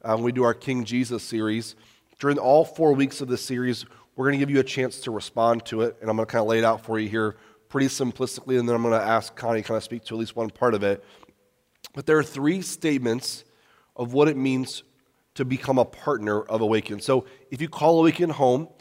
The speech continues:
and you'd like to be a partner of our church, there are three basic things that we look for, for what does it mean for you to partner with us. And these are not, let me be really clear before I give you these three statements,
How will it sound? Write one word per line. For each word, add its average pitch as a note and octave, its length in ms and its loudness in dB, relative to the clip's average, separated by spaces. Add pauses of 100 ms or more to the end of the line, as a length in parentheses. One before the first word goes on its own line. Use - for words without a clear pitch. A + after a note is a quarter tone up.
(220)
and B2+ 140 -4
you'd C3 160 2
like C3 240 4
to C#3+ 100 -6
be C#3 100 0
a B2+ 60 4
partner B2+ 460 0
of A#2 80 0
our A2 120 4
church, - 680 -8 (300)
there C3+ 120 2
are C#3 60 2
three D3 340 -2
basic C#3 480 2
things C3 220 -2
that A#2 100 -4
we A#2+ 120 0
look A2+ 240 -4
for, G#2+ 340 -2 (260)
for A#2+ 80 -8
what B2+ 140 2
does D3 160 0
it C#3 60 -6
mean B2+ 180 -2
for B2+ 100 -14
you C3 80 -2
to B2 80 2
partner A#2+ 480 -2
with A2+ 240 -2
us. F3 400 -2 (320)
And C#3+ 100 -6
these D3+ 140 0
are G3 80 2
not, D3 420 4
let C#3 60 -6
me C#3+ 80 0
be C3+ 180 -2
really C#3 240 2
clear C#3+ 240 -4
before B2+ 240 0
I B2 40 4
give B2 160 0
you B2 60 0
these A#2 100 -2
three A#2 140 -10
statements, G#2 520 -4